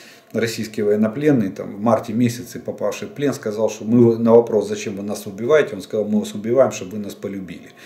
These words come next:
Так вот, Путин, фактически Путин, дословно, если переводить слова Путина, э, он сказал, что мы затеяли войну для того, чтобы ее не, чтобы не было войны.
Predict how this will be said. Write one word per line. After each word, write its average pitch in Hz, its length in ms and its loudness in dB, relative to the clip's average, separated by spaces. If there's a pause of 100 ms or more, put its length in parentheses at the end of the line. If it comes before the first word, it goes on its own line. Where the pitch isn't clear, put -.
(240)
Так - 180 -8
вот, 120 160 6
Путин, 117 400 4
фактически - 800 -4
Путин, 104 420 -6 (140)
дословно, 139 540 6
если 113 280 0 (200)
переводить 123 500 6
слова 110 300 4
Путина, 120 500 -4 (720)
э, 113 120 -4
он 127 160 4
сказал, 135 380 8
что - 160 0
мы 127 120 6
затеяли 127 440 6
войну 139 360 8
для 117 160 2
того, 131 220 4
чтобы 131 280 2
ее 135 120 6
не, 120 280 4
чтобы 117 260 4
не 143 140 8
было 135 240 8
войны. 123 400 2